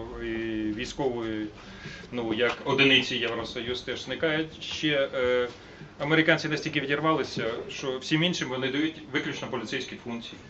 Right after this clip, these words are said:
Значить, це теж, ну, повністю вони просто для, для проформи беруть, як створення союзів.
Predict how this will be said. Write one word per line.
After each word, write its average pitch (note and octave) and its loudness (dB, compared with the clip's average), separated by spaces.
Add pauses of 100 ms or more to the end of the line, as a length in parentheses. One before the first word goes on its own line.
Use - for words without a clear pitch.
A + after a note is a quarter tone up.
(140)
Значить, C#3 -4
це D3 -6
теж, - -2
ну, A3+ -4
повністю G#3+ 2 (100)
вони F#3 2
просто D#3+ -2
для, C3+ 0 (240)
для B2 -2
проформи A#2 0
беруть, A2+ -6
як G#2+ -8
створення B2 0
союзів. G#2+ -4